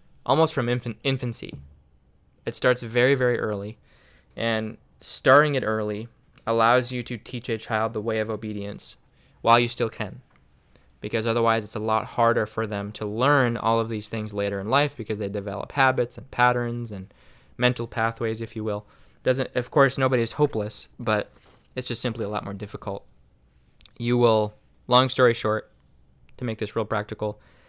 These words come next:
your kids will be able to be saved sooner if you discipline them and teach them the way of obedience early. Think about, like, at what age you decided to follow Jesus.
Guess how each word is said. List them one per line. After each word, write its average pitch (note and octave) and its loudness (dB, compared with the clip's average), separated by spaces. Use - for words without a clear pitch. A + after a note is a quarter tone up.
your B2 4
kids C3 0
will B2 -2
be A2+ 2
able A2+ 2
to - -8
be A2 -6
saved G#2+ -2
sooner B2+ 0
if B2 2
you A#2 2
discipline A2+ -2
them G2+ -6
and A2 -10
teach - -6
them G#2+ -2
the G2+ -4
way G#2 0
of G2+ -2
obedience G2 -8
early. - -2
Think C3+ 2
about, C3+ 8
like, A#2+ 6
at A#2 4
what A#2 2
age G#2 -2
you A2+ 0
decided G#2+ -2
to G2+ -4
follow G2 0
Jesus. - -10